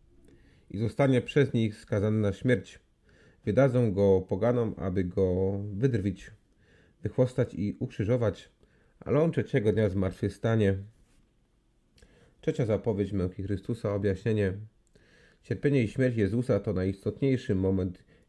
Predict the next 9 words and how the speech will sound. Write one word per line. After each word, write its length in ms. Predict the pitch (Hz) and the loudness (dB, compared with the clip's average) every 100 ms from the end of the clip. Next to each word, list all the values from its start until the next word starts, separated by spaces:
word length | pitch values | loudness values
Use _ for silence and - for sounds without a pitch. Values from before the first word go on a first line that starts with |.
| - | -4
dzieła 280 | 101 92 92 | 0 0 0
zbawienia. 640 | 90 98 107 110 92 92 - _ _ _ _ | -2 0 2 2 2 -2 -8 _ _ _ _
W 60 | - | -2
kolejnych 340 | - 135 175 | 4 4 6
zapowiedziach 500 | 127 117 107 120 127 | 4 2 2 2 2
następuje 500 | 107 98 107 - 127 | -2 -2 -4 -2 -2
wzrost 320 | 90 113 131 107 | -2 -2 -2 -2
napięcia, 640 | 104 135 135 - 95 92 98 _ _ _ _ _ - | -2 0 -2 0 -2 -2 -8 _ _ _ _ _ -14
uzyskany 840 | 110 104 98 143 143 131 117 113 | -8 -6 -4 0 2 2 2 -2